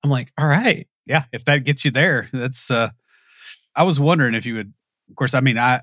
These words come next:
Speaker 2: I get the spiciest thing there, and then I get a little thing of mit mita and drag my bread through it and then pick up the stuff. So mine, it tastes like burning. <laughs>
Speaker 1: Yes,
Speaker 2: You know,
Speaker 1: yes.
Speaker 2: it definitely, I put a, I put a lot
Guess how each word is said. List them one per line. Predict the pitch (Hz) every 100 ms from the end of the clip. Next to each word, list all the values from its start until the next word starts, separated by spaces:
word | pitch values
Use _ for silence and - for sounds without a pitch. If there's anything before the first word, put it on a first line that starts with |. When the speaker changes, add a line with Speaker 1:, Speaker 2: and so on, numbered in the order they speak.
| -
Speaker 2:
I | 135
get | 139 123
the |
spiciest | 110 - 123 117 113 -
thing | 113 104
there, | 107 110
and | 104
then | 104
I | 101
get | 101
a | 101
little | 104 101
thing | - 107
of | 98 -
mit | 107 110
mita | 95 104 113 107 _ _ _
and | 110 98
drag | 120 135 120
my | 117
bread | 104 117 113
through | 127 120
it |
and | 110
then | 98
pick | - 113
up | 113
the | -
stuff. | - 120 117
So | 117 107 110
mine, | 120 135 135 120 - - - - - _ -
it | 131
tastes | 139 143 135
like | 87
burning. | - 123 110 90 - _ -
<laughs> | - - 151
Speaker 1:
Yes, | - - - -
Speaker 2:
You |
know, | 165
Speaker 1:
yes. | 175 170 -
Speaker 2:
it |
definitely, | 151 147 147 131 - - - -
I |
put | 135 156
a, | 123 123
I | 131
put | 139
a |
lot | 120 123 127